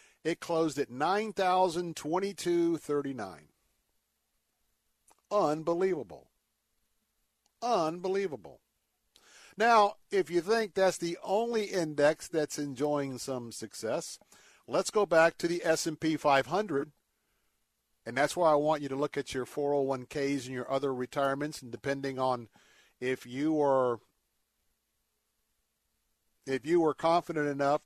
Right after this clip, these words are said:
to go with the mutual fund growth stocks. And by the way, if you haven't, the funds to invest in is the growth stocks mutual funds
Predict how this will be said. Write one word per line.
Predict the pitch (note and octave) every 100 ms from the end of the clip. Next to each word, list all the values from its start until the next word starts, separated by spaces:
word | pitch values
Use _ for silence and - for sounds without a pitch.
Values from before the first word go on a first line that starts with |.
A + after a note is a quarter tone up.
| -
to | C3
go | C#3 C#3+
with | C#3+ C#3+ C#3+
the | - A#2+
mutual | B2+ D3+ - C#3+
fund | B2+ D3 C#3 A#2
growth | C3 C#3+
stocks. | - D3 C#3 D3 -
And | B2+
by | A#2+ C#3
the | C3
way, | C#3+ D3 D3 - - - _ _
if | C#3 C3
you | C#3 C3
haven't, | D3 E3+ D3 C#3+ - _ _ _ _ _ _ _ _ _ _ _ B2
the | C#3+
funds | - F3+ F#3+ G3+ G3 -
to | F3 E3+
invest | D#3 C#3+ D#3 F3+ -
in | D#3 C#3+
is | D3 D#3+ C#3
the | C#3+
growth | B2+ C#3 D#3+ D#3+
stocks | - D#3+ D3+ -
mutual | C3+ D3 D#3+ D#3+ D#3
funds | - D3 C#3+ C#3